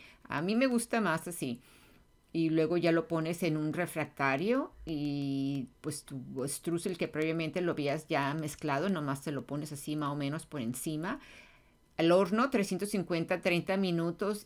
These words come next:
y sale muy rico. Es muy favorito de mucha gente y de muchos niños.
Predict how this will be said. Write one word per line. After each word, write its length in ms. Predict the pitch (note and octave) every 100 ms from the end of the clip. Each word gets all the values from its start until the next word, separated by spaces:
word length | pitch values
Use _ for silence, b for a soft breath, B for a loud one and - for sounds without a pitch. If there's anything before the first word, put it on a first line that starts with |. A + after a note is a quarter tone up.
| -
y 160 | G3 F3
sale 460 | G#3 G#3 A3 A3+
muy 200 | A3+ A#3+
rico. 480 | A#3 D4 D4 G#3+ F#3+
Es 460 | F3 F3 E3 - - - _ _ _ _ _ _ _ - _ _ - -
muy 180 | D#3+
favorito 540 | F3 A3+ G#3 E3 F3+ F#3
de 100 | D3
mucha 320 | C#3+ - F3+
gente 480 | E3+ D#3 D3+ F3 F3+
y 60 |
de 160 | D3+ B2+
muchos 360 | C#3 D3 E3 E3
niños. 540 | D3 D3+ E3 A#3+ -